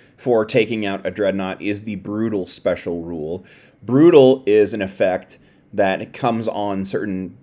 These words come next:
well, only melee for now. Who knows what they'll do with it? But Brutal causes, for every, uh, successful wound roll, the defender, whoever is recipient of the wounds, has to take that many extra, um, saves,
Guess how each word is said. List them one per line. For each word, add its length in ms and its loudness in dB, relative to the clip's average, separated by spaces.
well, 180 -2
only 220 0
melee 560 2
for 140 -10
now. 580 0
Who 100 -4
knows 220 -4
what 100 -10
they'll 120 -8
do 180 -4
with 140 -6
it? 160 -6
But 200 -4
Brutal 380 2
causes, 640 -4
for 100 2
every, 640 2
uh, 280 -4
successful 560 -2
wound 360 0
roll, 540 0
the 580 -2
defender, 680 2
whoever 320 4
is 160 -2
recipient 540 0
of 80 0
the 80 -2
wounds, 380 -4
has 180 -10
to 60 -12
take 360 -2
that 240 2
many 380 -2
extra, 640 -2
um, 400 -14
saves, 640 2